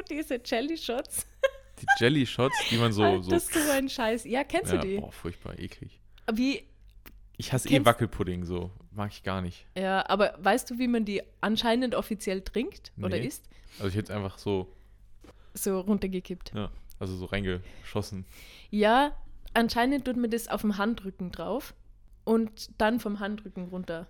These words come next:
Speaker 1: essen, weil dann
Speaker 2: Ja.
Speaker 1: ist es umgekehrt, weißt du, dann ist es, ähm, geht's nach oben spitz zu wie so eine Pyramide.
Speaker 2: Ja.
Speaker 1: Und dann kann man's anscheinend besser essen.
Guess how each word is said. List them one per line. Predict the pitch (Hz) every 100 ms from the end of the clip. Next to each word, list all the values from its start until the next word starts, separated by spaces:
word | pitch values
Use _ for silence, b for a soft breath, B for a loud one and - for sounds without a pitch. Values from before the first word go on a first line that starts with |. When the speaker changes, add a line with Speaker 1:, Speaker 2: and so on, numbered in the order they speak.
| -
Speaker 1:
essen, | - 175 180
weil | 196
dann | 208 208
Speaker 2:
Ja. |
Speaker 1:
ist | 220 214
es | 214 - - - - - -
umgekehrt, | 247 262 - 262 240
weißt | 208 -
du, |
dann | 214 202
ist | 202 196
es, | 190 - -
ähm, | - 180 180 175 -
geht's | 196 -
nach | 180
oben | - 208 190
spitz | - 175 -
zu | 208
wie | 196
so | 190
eine | 180
Pyramide. | 196 180 185 196 294
Speaker 2:
Ja. | - 98 101 b b b b
Speaker 1:
Und | 190 180
dann | 180
kann | 180
man's | 180 175
anscheinend | 180 175 180 175
besser | 185 175
essen. | 143 196 226